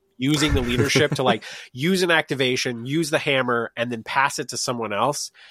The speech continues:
Speaker 1: Oh my God, it was, it was such surgical, uh, it, it felt like a weird Avengers movie where they're literally, like, passing off Cap's shield or whatever to whoever needs it in the moment, like,
Speaker 2: Yep.
Speaker 1: at the perfect time. I was like,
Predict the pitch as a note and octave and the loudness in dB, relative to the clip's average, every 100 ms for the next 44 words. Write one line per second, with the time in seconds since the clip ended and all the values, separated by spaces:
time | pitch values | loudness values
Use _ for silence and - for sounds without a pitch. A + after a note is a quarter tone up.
0 | - _ _ _ - C#3+ D3+ B2 A#2+ A2 | -20 _ _ _ -4 0 0 0 0 2
1 | C3 B2+ A#2 - C3 B2 - - D3+ D3 | 2 2 0 -4 -2 -2 -2 0 2 2
2 | - - - - - D3+ C3 C#3+ - C3 | 0 -2 -4 0 2 2 2 -2 2 4
3 | B2 A#2 G#2+ _ - B2 A2 G2+ - _ | 4 2 0 _ -2 0 2 0 -6 _
4 | C3+ C3+ D#3 D#3 - F#3+ F#3 F#3 D#3 C3+ | -4 -2 0 -2 0 2 2 2 0 0
5 | D3 D3+ C#3+ B2+ - B2+ C3 C3+ B2 G#2+ | 2 4 2 -2 -4 0 0 0 -2 -4
6 | A2 G2+ G2 G#2 B2 B2+ B2+ D3 C#3+ C3+ | -4 -6 -6 -4 -2 0 2 2 2 2
7 | B2 A#2+ - C#3+ C#3 C3+ B2 B2 - C3 | 2 0 0 2 2 0 0 0 0 0
8 | A#2+ - - A#2+ A#2 A2+ A#2 A#2 A#2+ A2 | 0 0 0 0 0 0 -2 0 0 0
9 | A2 A2+ A#2+ B2 A#2 A2 A#2+ A2+ A#2 A2 | -4 -4 -2 -2 -2 -4 -4 -4 -6 -6
10 | G#2 G#2+ G#2+ G#2+ F#2 - F#2+ B2 - A#2 | -6 -4 -2 -4 -6 -6 -2 -2 -2 -4
11 | A#2+ A2+ G#2 - G#2+ F#2+ F2+ F#2+ F#2+ | -2 -4 -8 -10 -10 -10 -10 -6 -6